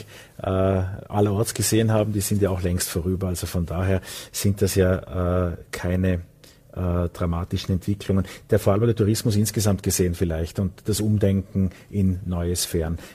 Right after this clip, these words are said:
Ist das Umdenken also mehr Richtung Sommer, mehr Wandergebiet, äh, Skifahren, äh, nur noch ganz, ganz oben? Oder gibt's auch Möglichkeiten, da,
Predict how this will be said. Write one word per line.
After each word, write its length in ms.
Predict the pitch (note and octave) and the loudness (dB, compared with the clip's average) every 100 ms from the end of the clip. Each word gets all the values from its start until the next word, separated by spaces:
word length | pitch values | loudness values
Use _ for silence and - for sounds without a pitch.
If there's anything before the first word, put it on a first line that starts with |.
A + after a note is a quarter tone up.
| - | -12
Ist 160 | A2 G#2+ | -6 -2
das 100 | A#2 | 0
Umdenken 380 | B2 A#2+ A#2 A2 | 2 2 2 2
also 300 | A2 A2 G2 | 4 4 2
mehr 420 | G#2 G#2 A2+ G2+ A2 | 4 4 4 2 -2
Richtung 260 | - G#2+ | -2 -2
Sommer, 420 | - G#2+ A#2+ B2+ G#2+ | 2 2 4 2 2
mehr 260 | G#2 G2 | 2 4
Wandergebiet, 800 | F#2 B2 B2 A2+ G#2+ B2 - - - - - | 2 0 0 0 0 0 -2 -10 -20 -20 -6
äh, 300 | G#2 G2+ F#2+ - G#2 G2+ | 0 0 0 0 0 0
Skifahren, 760 | - B2 B2+ - F#2 G#2 A2 G#2 - - - | 0 0 0 0 0 2 2 -2 -12 -20 -8
äh, 180 | F#2 F#2+ | -4 -2
nur 100 | A2+ | 0
noch 120 | G#2 | 0
ganz, 220 | G2 G2 | 0 0
ganz 200 | - F#2+ | 0 0
oben? 320 | F#2 A#2 D3 D3 - - | 2 2 2 0 -8 -6
Oder 200 | A2+ A#2 | 2 4
gibt's 320 | G#2+ A#2 - | 4 -2 2
auch 260 | G#2 G2+ - - - | 4 2 0 -16 -2
Möglichkeiten, 840 | G2+ G#2+ A2+ - F#2+ F#2+ G2 G2+ | 0 2 0 0 2 2 0 0
da, 840 | F#2+ F#2 F#2+ F#2 - F2+ F#2 F#2 | 2 4 2 0 -6 -2 0 0